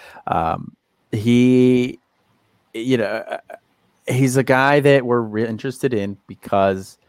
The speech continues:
of the system, mostly. Um, you know, he has some, he, he's a good athlete. You know, he looks like he catches the ball pretty well.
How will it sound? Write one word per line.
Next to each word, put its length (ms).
of 200
the 80
system, 440
mostly. 460
Um, 400
you 80
know, 80
he 100
has 160
some, 360
he, 260
he's 180
a 40
good 140
athlete. 540
You 160
know, 120
he 120
looks 180
like 100
he 100
catches 280
the 80
ball 160
pretty 240
well. 400